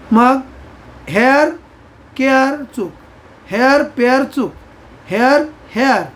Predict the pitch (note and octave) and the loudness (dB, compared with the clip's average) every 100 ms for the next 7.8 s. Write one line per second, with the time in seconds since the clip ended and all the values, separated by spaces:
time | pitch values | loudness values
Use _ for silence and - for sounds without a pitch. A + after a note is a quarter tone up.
0 | - - - - D4 C4 G3 D3+ C3+ - | -20 -20 -20 -6 -2 0 -2 -8 -14 -20
1 | - - - F#3+ A#3+ C#4 G3 A#3 C4+ C#4 | -20 -20 -10 0 2 2 2 2 2 0
2 | G#3 C3 - - - - F3+ G#3 A3 A3 | -4 -10 -20 -20 -20 -20 -14 -10 -6 -4
3 | A3+ A3+ A3+ - - - F#3+ G#3 A#3 A#3 | -4 -4 -8 -12 -18 -10 -4 0 2 2
4 | B3+ D#4 - - - G3 G#3 G#3 G3 G#3+ | 2 0 -6 -14 -10 -4 -4 -4 -4 -4
5 | B3 D4 G3 B2+ - - - - - - | -2 -2 -2 -4 -14 -20 -20 -20 -20 -4
6 | D4 D4+ C#4+ D#4 C4+ D4+ D4 C#4+ A#3+ C4 | 2 4 4 2 2 0 0 0 0 -4
7 | A#3+ A#3+ A#3+ A#3 A3+ G#3+ D#3 | -4 -4 -4 -4 -6 -6 -8